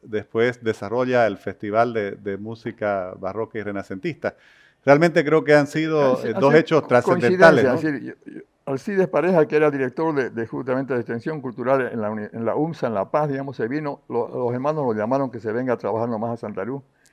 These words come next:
Speaker 1: Ujú.
Speaker 2: Y se vino acá, yo le dije: una, una de las cosas que tenemos que hacer con vos, por un lado, es la,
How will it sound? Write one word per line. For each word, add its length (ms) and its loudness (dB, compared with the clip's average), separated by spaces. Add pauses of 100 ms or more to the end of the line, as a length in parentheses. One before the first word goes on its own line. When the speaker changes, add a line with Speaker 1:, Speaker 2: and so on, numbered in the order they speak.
Speaker 1:
Ujú. 120 -14 (240)
Speaker 2:
Y 100 -12
se 120 -4
vino 200 0
acá, 220 2
yo 120 0
le 60 -2
dije: 160 0
una, 280 -4
una 180 -6
de 40 0
las 140 0
cosas 240 -2
que 80 -6
tenemos 320 -6
que 80 -6
hacer 220 -6
con 180 -8
vos, 240 -4
por 160 -10
un 120 -6
lado, 220 2
es 120 -2
la, 180 -6